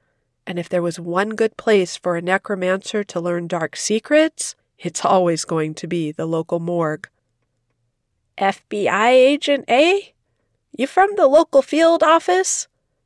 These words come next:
The short, balding man guided Quinn down the blue-tiled halls and could have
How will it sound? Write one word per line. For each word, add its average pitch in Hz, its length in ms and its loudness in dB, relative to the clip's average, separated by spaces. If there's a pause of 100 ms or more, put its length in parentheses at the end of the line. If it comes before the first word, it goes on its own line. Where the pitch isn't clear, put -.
(160)
The 180 60 -2
short, 180 460 2
balding 175 460 -2
man 175 300 -2
guided 175 420 -4
Quinn 175 360 -6
down 165 260 -6
the 165 60 -8
blue-tiled 185 720 -4
halls 165 600 -4 (280)
and 185 140 -6
could 208 160 -2
have 185 100 -4